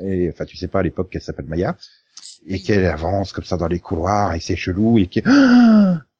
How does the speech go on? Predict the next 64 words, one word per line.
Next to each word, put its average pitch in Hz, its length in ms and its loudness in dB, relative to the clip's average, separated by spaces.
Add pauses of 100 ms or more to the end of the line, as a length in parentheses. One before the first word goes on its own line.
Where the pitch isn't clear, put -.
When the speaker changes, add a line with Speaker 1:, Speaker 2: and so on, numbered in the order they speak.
(120)
Speaker 2:
Ah, 311 100 -16
ça 247 140 -10
alors, 226 180 -4
il 226 40 -10
y - 20 -10
a - 20 -14
des 127 100 0
Speaker 1:
Et, 139 40 6
Speaker 2:
gens. 143 120 6
Speaker 1:
et, 135 480 2
et, 147 40 2
non, 156 260 4
bah 95 120 -2
non, 139 140 0 (220)
parce - 140 -12
que 104 100 -4
là, 104 140 0
dans 98 120 2
le, 87 80 2
dans 82 140 -4
les 85 100 -4
cinq 101 200 -4
minutes, 120 260 0
ça - 240 -6
s'arrêtait 92 320 -2
pile 127 220 0
au 110 40 4
moment 104 300 4
où 113 80 6
elle - 60 -2
fait, - 120 0
<gasps> 240 840 6
et 190 40 -8
alors 104 140 -2
tu 98 140 -8
te 92 40 -10
dis, 135 200 -10
qu'est-ce 175 240 -2
qu'elles 98 100 -4
viennent 107 200 -4
de 123 80 0
voir ? 165 580 -2
Eh 175 160 4
ben, 131 760 4
c'est 113 280 -4
des 104 180 0
gens 98 220 -2
qui 131 120 -6
font 107 160 -4
la 92 100 0
fête, - 300 -6
enfin, 82 240 -6
c'est 85 180 -8
la 82 120 -4
cantine 95 440 -6 (260)
locale, 87 300 -6
hein, 78 140 -8
les 82 200 -6
gens 82 180 -4
tout - 140 -8
bien 95 180 -2
habillés, 90 360 -2
tout, - 180 -8 (180)
ouais, 254 240 6